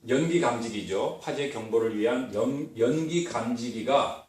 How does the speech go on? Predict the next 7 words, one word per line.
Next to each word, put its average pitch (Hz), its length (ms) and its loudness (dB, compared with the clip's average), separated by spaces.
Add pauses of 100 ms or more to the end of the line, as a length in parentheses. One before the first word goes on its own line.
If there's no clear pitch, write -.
(1080)
어, 95 280 -2
그런 113 260 -2
규정에 143 340 0
맞게, 110 720 -2 (340)
어, 80 360 -10
잘 98 480 -4
설치됐는지 107 1040 -6